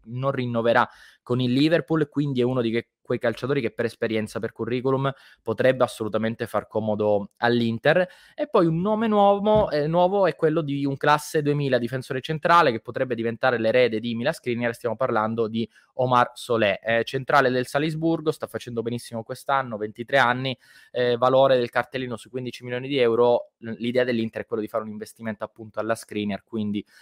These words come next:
eh, prenderlo per una cifra non molto alta come quindici milioni e poi cercare di farlo esplodere, cercando anche di gestirlo poi,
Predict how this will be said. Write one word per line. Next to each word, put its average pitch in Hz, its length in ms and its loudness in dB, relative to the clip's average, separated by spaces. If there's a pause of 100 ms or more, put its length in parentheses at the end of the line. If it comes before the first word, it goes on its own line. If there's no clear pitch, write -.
(160)
eh, 107 920 2
prenderlo 117 540 2
per 113 100 -4
una 113 120 -2
cifra 113 280 -2
non 117 300 -2
molto 113 280 -2
alta 123 300 2
come 107 200 -8
quindici 117 360 -10
milioni 107 280 -2
e 98 40 -8
poi 98 240 -4 (340)
cercare 107 380 0
di 104 100 -2
farlo 101 520 0 (100)
esplodere, 107 1160 0
cercando 127 580 -2
anche 117 260 2
di 117 280 -2
gestirlo 113 640 -2
poi, 107 340 2